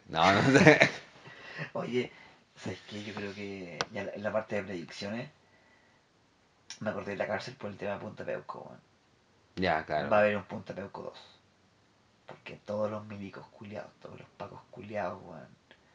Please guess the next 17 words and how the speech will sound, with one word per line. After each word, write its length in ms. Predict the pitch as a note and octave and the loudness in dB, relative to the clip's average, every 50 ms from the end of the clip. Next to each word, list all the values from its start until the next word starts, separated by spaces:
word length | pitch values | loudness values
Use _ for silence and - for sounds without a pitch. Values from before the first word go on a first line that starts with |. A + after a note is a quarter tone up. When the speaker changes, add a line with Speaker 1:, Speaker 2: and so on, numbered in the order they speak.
| _ _ _ _ _ _ _ _ _ - | _ _ _ _ _ _ _ _ _ -18
Speaker 2:
que 100 | - - | -14 -12
cometieron 480 | - G2+ G2+ F#2+ F#2 G#2 G#2+ A2+ G#2+ A2 A2 F#2 - | -8 -8 -8 -8 -8 -8 -8 -8 -8 -10 -12 -14 -12
violación 320 | G2+ G#2 G2+ - - A2 | -10 -10 -10 -10 -8 -8
a 40 | G#2+ | -8
los 100 | G#2+ G#2 | -6 -6
derechos 320 | G2+ G2+ G#2+ - - A2 | -6 -8 -8 -8 -8 -8
humanos 280 | G2 G2+ G#2 G#2+ G#2 G#2 - | -6 -6 -6 -6 -8 -10 -12
que 100 | - G#2 | -12 -12
la 80 | G2+ | -12
justicia 380 | G#2 G#2 G2+ - - G2+ A2 G#2 | -12 -14 -14 -14 -14 -14 -14 -14
chilena 340 | - G#2+ - - G#2 G2+ G#2 | -14 -16 -12 -8 -8 -6 -6
no 120 | G2+ G#2+ | -4 -2
va 80 | G#2+ G2+ | -2 -2
a 60 | G2+ | -2
pescar, 420 | G2+ G#2 - - - A2 A#2+ C#3+ - - - - - - | -4 -6 -8 -6 -4 -4 -4 -4 -8 -14 -20 -20 -20 -14
los 160 | G#2 G2+ G2+ | -12 -12 -10
jueces 340 | - - G2+ G#2 - G#2+ | -8 -8 -8 -8 -10 -12